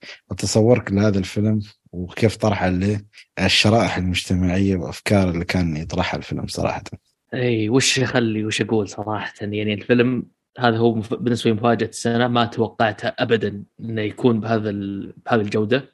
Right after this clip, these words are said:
Speaker 2: خصوصا اني حرصت اني اتابعه في السينما. تعرف عندنا مشكله السينما، خلاص الاقبال بعض الاحيان على افلام تكون قليل.
Speaker 1: المشكله السينما كلها افاتار.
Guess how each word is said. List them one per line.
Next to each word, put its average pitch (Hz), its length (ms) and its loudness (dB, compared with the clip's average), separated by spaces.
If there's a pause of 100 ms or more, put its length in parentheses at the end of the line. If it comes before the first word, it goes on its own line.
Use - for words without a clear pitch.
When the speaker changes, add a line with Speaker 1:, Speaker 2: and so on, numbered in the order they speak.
(180)
Speaker 2:
خصوصا 143 220 0
اني 131 220 4
حرصت 131 480 0
اني 120 160 2
اتابعه 113 380 0
في 104 60 -12
السينما. 123 520 0 (300)
تعرف 123 220 2
عندنا 123 300 0
مشكله 123 180 0
السينما، 123 340 -2
خلاص 117 320 0
الاقبال 120 1040 0
بعض 120 220 -2
الاحيان 117 340 2
على 113 100 2
افلام 117 280 0
تكون 110 240 -6
قليل. 135 460 2 (240)
Speaker 1:
المشكله 123 320 0
السينما 160 320 4
كلها 147 260 4
افاتار. 117 420 0